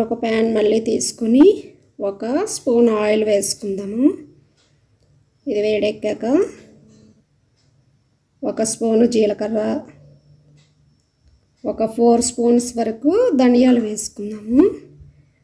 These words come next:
ధనియాలు ఎక్కువ వేసుకుంటేనే ఈ పచ్చడికి టేస్ట్ ఉంటుందండి. పచ్చిమిర్చి కూడా వేసుకున్నాము. వెల్లుల్లి, వీటన్నింటినీ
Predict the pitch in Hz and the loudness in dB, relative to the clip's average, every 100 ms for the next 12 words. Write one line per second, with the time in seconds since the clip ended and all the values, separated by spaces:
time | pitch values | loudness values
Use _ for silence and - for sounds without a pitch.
0 | - - _ _ _ - _ _ 254 226 | -20 -20 _ _ _ -20 _ _ -4 2
1 | 233 226 233 226 220 - 233 233 226 - | 4 4 2 0 -4 -4 0 0 -2 -6
2 | 208 196 220 220 285 392 392 277 240 220 | -8 -6 -6 0 2 4 4 4 2 0
3 | 233 233 240 233 - 226 220 - 214 208 | -4 -4 -4 -4 -2 -2 -2 -6 -10 -12
4 | 196 196 196 196 240 339 - - _ _ | -12 -14 -12 -6 -2 -2 -4 -20 _ _
5 | _ _ _ _ _ _ _ _ _ _ | _ _ _ _ _ _ _ _ _ _
6 | _ _ _ _ _ - 247 - 240 208 | _ _ _ _ _ -6 -6 -4 -4 -4
7 | - 247 214 262 220 165 - - 196 196 | -4 -6 -2 0 0 -2 -6 -8 -8 -8
8 | 202 277 370 - _ _ _ _ _ _ | -2 0 -2 -12 _ _ _ _ _ _
9 | _ _ 208 196 196 196 196 196 247 302 | _ _ -2 0 2 0 2 0 0 -2
10 | - _ _ _ _ _ _ _ _ _ | -10 _ _ _ _ _ _ _ _ _
11 | _ _ _ _ _ _ _ _ _ - | _ _ _ _ _ _ _ _ _ -8
12 | 214 208 196 202 202 202 226 262 | -6 -4 -2 0 0 -2 2 4